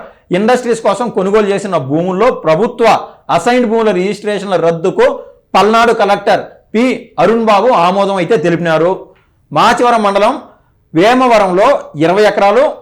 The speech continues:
ఇంకొక చోట నాలుగు పాయింట్ ఎనభై నాలుగు ఎకరాలు, ఎక్కడ, పిన్నెల్లిలో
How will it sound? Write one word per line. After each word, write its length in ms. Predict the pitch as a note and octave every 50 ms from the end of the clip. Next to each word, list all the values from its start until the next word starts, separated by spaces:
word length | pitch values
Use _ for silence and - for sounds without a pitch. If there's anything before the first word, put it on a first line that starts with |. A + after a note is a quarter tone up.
| - -
ఇంకొక 440 | G#3+ A#3 B3 A3+ A3+ A#3 G#3 - A#3
చోట 280 | G3+ F#3+ - D#3+ A#2+ - - -
నాలుగు 380 | D3+ D3+ - G3 A3 A#3 A3+ A3
పాయింట్ 300 | E3+ G#3+ B3 A3+ F3+ E3
ఎనభై 220 | F3 G3+ G#3+ A3
నాలుగు 220 | G#3+ G#3 G3 F3 E3+
ఎకరాలు, 360 | E3 E3+ F3 D#3+ C#3 A#2+ - - - -
ఎక్కడ, 640 | E3+ F#3 F3+ - A3+ G#3 G3+ G3+ G3+ G3+ G#3 G3+ G#3 - - _ _ - -
పిన్నెల్లిలో 480 | A3 A3+ A#3 A#3 G#3 F3+ D#3 C3+ A2